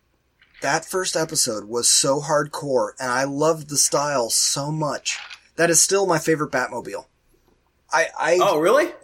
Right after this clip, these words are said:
Speaker 1: I love this shit so much. It's, it's so damn good. I was shocked how much it held up. Uh, m-, uh, my daughter, when my wife and I were dating and she was just getting to know me,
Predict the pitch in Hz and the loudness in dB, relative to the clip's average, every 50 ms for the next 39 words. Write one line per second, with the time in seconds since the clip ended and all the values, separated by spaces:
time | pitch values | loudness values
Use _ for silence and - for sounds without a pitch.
0 | _ _ - 131 139 143 143 139 135 131 123 117 117 117 113 - - - 131 117 | _ _ -6 -2 -2 -2 -2 0 -2 -2 -2 -4 -6 -4 -4 -2 -2 -2 -2 -2
1 | - - - - 120 113 101 101 95 - - 107 - - - - - 147 147 147 | -2 -2 -4 -4 -6 -8 -10 -10 -10 -10 -8 -6 -4 -4 -4 -4 -6 -8 -6 -2
2 | - - - - - - - - - - - - - 175 180 180 170 160 151 131 | 0 0 0 0 -2 -6 -10 -8 -6 -2 -2 0 0 2 4 4 4 4 2 2
3 | 139 131 127 123 117 113 127 127 120 117 120 131 151 175 180 175 156 - - 190 | 0 -2 -2 -4 -4 -2 0 0 0 0 0 2 4 4 4 4 4 4 4 4
4 | 185 190 180 - 160 160 156 - 143 123 - 139 143 135 131 123 131 131 - _ | 4 2 2 2 0 0 0 0 -2 -4 -2 0 0 0 0 0 -2 -2 -6 _
5 | - - - - - - - - 147 147 147 143 143 131 - _ _ _ _ 147 | -20 -20 -20 -20 -20 -20 -12 -6 -2 0 2 2 2 2 0 _ _ _ _ -20
6 | 143 143 139 - _ _ _ _ _ _ _ _ - - - _ _ _ _ _ | -20 -20 -20 -20 _ _ _ _ _ _ _ _ -20 -20 -20 _ _ _ _ _
7 | _ 139 135 131 135 131 123 117 127 123 120 - 139 139 160 151 127 131 131 - | _ -12 -10 -8 -6 -6 -6 -6 -4 -6 -4 -2 0 2 2 4 2 2 0 -2
8 | _ _ _ _ _ _ _ _ _ _ _ _ _ _ _ _ _ _ _ _ | _ _ _ _ _ _ _ _ _ _ _ _ _ _ _ _ _ _ _ _
9 | _ _ _ _ _ _ _ _ - 127 127 127 120 - 131 127 127 123 117 113 | _ _ _ _ _ _ _ _ -16 -14 -14 -14 -12 -8 -8 -6 -6 -8 -8 -6
10 | 127 127 123 117 123 135 151 156 - 165 156 156 160 156 170 185 190 170 160 156 | -4 -4 -2 0 2 2 2 2 0 0 2 2 2 4 4 4 4 4 2 2
11 | 151 143 - - 147 143 143 127 135 139 - - 165 147 156 165 170 185 185 175 | 0 -2 -2 -2 -2 -2 -4 -4 -6 -4 -2 0 -2 -2 -2 -4 -4 -2 0 0
12 | 147 113 110 110 - | 0 -2 -4 -8 -12